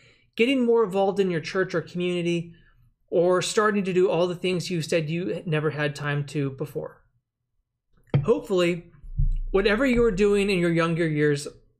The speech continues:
has made sure you're in a good place today. But you should still always be trying new things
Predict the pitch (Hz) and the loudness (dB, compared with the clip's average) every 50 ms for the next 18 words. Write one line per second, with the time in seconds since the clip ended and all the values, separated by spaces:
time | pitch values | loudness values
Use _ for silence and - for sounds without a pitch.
0 | - 165 170 160 160 180 196 220 196 - - - 196 190 185 175 170 170 170 165 | -6 -2 -2 0 0 0 0 0 -2 -2 -2 0 2 2 2 2 2 0 0 0
1 | 151 - 165 165 156 143 - 175 151 147 143 - - 135 135 127 127 120 - - | -2 -2 -2 -2 -4 -2 -2 0 0 0 0 -2 -8 -8 -8 -8 -10 -12 -20 -20
2 | _ _ _ _ _ _ _ _ _ _ _ _ _ - 190 185 170 165 - - | _ _ _ _ _ _ _ _ _ _ _ _ _ -4 -2 -2 -2 -2 -4 -6
3 | - - - 233 233 220 - 220 208 220 240 240 240 226 - - 202 185 - - | -6 0 2 2 2 2 2 2 2 4 4 4 2 0 0 -2 -4 -4 -4 -4
4 | 202 190 185 175 170 175 190 214 214 208 - 208 190 180 165 156 151 - - | -2 -2 -2 -2 0 0 0 0 0 0 0 0 0 0 0 -2 -4 -6 -12